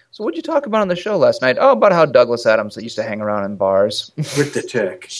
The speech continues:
Speaker 1: <laughs>
Speaker 2: Yeah, it's funny because there, there's a whole lot of genre, uh, television right now that's is sitting just under the radar, but actually doing quite well. Uh, No Ordinary Families ratings are very stable and very secure.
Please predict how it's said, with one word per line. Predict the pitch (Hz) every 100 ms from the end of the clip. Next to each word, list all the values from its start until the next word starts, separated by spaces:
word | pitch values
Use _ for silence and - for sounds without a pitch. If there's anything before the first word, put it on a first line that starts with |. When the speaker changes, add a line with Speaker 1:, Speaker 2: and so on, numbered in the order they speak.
| -
Speaker 1:
<laughs> | 233 202 233 - 185 - 156
Speaker 2:
Yeah, | 233 226
it's | 202 196
funny | - 247 262
because | 151 147 170 160
there, | 175 180 -
there's | 175 175
a |
whole | 165 226 254
lot | 220
of | 151
genre, | - 165 185 185 147 127 -
uh, | 151 131 160 - _ _ _
television | 156 160 175 151 127 120
right | 113 101
now | 113 117
that's | 113 117 - 147
is | 131 -
sitting | - 151 143
just | 127 139 -
under | 147 135
the | 120
radar, | 110 117 123 147 165 165 _ _ _ _ _ -
but | 160 -
actually | 151 165 170 180
doing | 127 147 139
quite | 135 151 135 123
well. | 143 117 110 -
Uh, | 123 120 113 110 _ _ _ _ _ _ _
No | 135
Ordinary | 139 147 143 135 127
Families | 123 139 131 135 135 131
ratings | 127 127 135 135
are | - 127 98
very | 117 127 131
stable | - 131 123 123 131
and | 120 120 110
very | 113 123
secure. | 120 - - 127 123 143 -